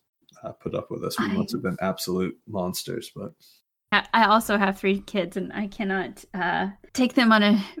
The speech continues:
Speaker 2: fifteen-minute train ride without some sort of fight breaking out. So,
Speaker 1: <laughs>
Speaker 2: uh, your parents are saints.
Speaker 1: Well, we had lots of, uh, lots of books. Um, lots of, of toys that we bring with us.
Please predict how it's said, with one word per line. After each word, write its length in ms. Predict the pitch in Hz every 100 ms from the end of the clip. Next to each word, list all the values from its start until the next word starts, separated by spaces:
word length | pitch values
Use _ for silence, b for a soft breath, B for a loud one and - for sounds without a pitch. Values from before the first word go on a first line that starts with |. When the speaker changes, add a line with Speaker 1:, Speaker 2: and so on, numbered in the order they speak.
| -
Speaker 2:
fifteen-minute 500 | 254 - 247 220 185
train 300 | - 220 214
ride 220 | 190 170
without 380 | 170 185 175 175
some 140 | - 185
sort 160 | 185
of 80 | 165
fight 240 | 170 175
breaking 300 | - 165 196
out. 260 | 143 - -
So, 420 | - 220 214 214
Speaker 1:
<laughs> 40 | 233
Speaker 2:
uh, 360 | 247 240 233 B B
your 140 | 254 220
parents 340 | 247 226 208
are 80 | 202
saints. 480 | 196 165 - - - _ _ _
Speaker 1:
Well, 100 | 127
we 100 | 135
had 200 | 135 135
lots 340 | 131 139 143 160
of, 260 | 139 -
uh, 440 | 123 120 117 117 113 - B B _ -
lots 240 | 123 120
of 120 | 143
books. 680 | - 110 - - - - - _ _
Um, 480 | 92 90 90 90 92 _ -
lots 320 | 107 107 -
of, 200 | 107 101 - -
of 200 | 101 -
toys 340 | 110 101 98
that 100 | 98
we 120 | 101 101
bring 280 | 113 101
with 160 | 98 95
us. 400 | 95 - - -